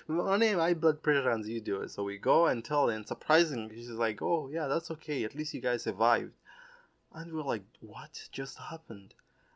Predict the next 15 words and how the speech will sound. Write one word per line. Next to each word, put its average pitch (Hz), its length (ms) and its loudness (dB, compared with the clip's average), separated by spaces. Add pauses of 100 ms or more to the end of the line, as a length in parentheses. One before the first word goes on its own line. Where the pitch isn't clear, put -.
(260)
Um, 127 800 0
so 127 340 2
now 139 300 2
they 139 100 -2
start 127 240 0
making 123 300 -4
plans 120 340 -2
with - 260 -10
tomorrow. 127 880 -2
The 107 360 -4
bride, 120 340 4
Alpha, 117 260 0
na 104 140 -6
kuchinja 120 420 -6
mota, 123 640 2